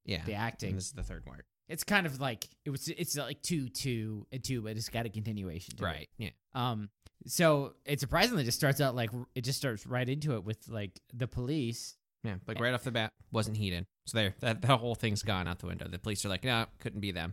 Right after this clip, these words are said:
Speaker 1: We checked."
Speaker 2: We checked them, and we,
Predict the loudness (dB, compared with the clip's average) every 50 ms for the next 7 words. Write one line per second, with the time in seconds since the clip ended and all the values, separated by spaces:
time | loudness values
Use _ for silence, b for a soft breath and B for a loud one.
0 | -6 -6 -6 -4 -2 -2 -2 -2 -4 _ _ 4 6 8 8 6 6 6 4 4
1 | 4 6 4 2 -2 -4 _ _ -18 -18 _ _ 0 2 4 4 4 4 4 4
2 | 2 2 0 -2 -4 _ _ _ -4 0 2 2 4 4 2 2